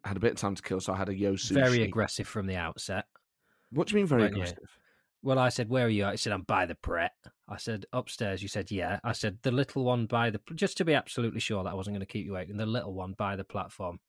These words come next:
Speaker 2: "Yeah, mate, the one upstairs, pillock."
Speaker 1: Well,
Speaker 2: That's the sort of banter
Speaker 1: fair.
Speaker 2: we're walking into.
Speaker 1: Fair. Fair.
Speaker 2: Unpleasant,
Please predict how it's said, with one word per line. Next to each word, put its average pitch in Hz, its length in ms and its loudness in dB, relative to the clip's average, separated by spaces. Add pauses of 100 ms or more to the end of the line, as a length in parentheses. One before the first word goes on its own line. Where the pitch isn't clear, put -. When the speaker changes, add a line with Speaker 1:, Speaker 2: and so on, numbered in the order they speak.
(160)
Speaker 2:
"Yeah, 98 180 2
mate, 90 260 -2 (120)
the 120 100 2
one 107 220 4 (120)
upstairs, 87 760 -2 (220)
pillock." 85 420 -2 (760)
Speaker 1:
Well, 247 300 4 (680)
Speaker 2:
That's 143 220 2
the 143 100 -2
sort 135 200 2
of 104 120 -2
banter 165 280 6
Speaker 1:
fair. 165 60 6
Speaker 2:
we're 101 120 2
walking 101 480 2
into. 92 320 -2
Speaker 1:
Fair. 175 560 6 (1400)
Fair. 170 420 0
Speaker 2:
Unpleasant, 92 760 0